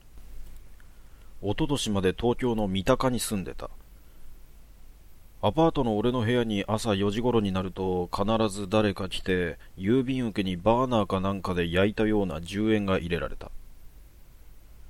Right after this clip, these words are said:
気になって入れる瞬間、誰がやってんのか見てやろうと思って、夜中に覗き穴を覗いていたら、急に覗き穴の視界の下からニュッ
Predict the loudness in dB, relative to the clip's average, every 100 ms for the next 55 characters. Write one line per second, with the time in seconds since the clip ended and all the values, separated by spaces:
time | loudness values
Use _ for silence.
0 | -20 -20 -4 0 2 0 0 -2 2 2
1 | 2 -2 -4 -2 0 0 0 4 4 4
2 | 2 2 -2 -2 -2 -2 -2 2 2 2
3 | 0 -2 -4 -4 -2 -2 -2 -8 -16 -14
4 | -2 2 2 2 0 0 -2 -2 4 4
5 | 4 0 -4 0 0 0 0 2 2 0
6 | -4 -12 -18 -16 0 2 2 0 0 -2
7 | -2 0 0 0 -2 -4 -4 -2 -2 -2
8 | -4 -2 0 0 4 4 4 0 -2 -4